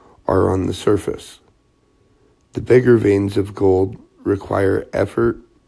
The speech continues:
to dig out. But those of us who mine these treasures and follow their leading, God promises wisdom and success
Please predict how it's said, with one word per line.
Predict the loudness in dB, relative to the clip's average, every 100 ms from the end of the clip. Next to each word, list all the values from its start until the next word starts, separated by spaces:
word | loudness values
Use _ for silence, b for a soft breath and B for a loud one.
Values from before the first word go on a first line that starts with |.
| b b b -12
to | -10
dig | 0 2 2
out. | -2 -4 -12 b b b b b _ _ _ -20 _ _ _ _ _ _ _ -20 -10
But | -6 -2
those | 4 6 6 6
of | 4
us | 2 -2 -6 -14 b b b b b -2
who | 0
mine | 2 2 2 0 0
these | -2 -4
treasures | -4 0 0 0 -4 -4 -8 -12 -4
and | -4 -4
follow | -2 0 2 2 0
their | -2 -2 0 0
leading, | -2 -6 -8 -10 -14 _ _ b b b b b b b b b b b _ _ _ _ _ -4
God | -2 0 -2 -2
promises | 0 0 0 -2 -4 -4
wisdom | 2 2 2 0 0 0 -4
and | -2 -2 -2
success | -6 -8 -6 -4 -2 -4 -8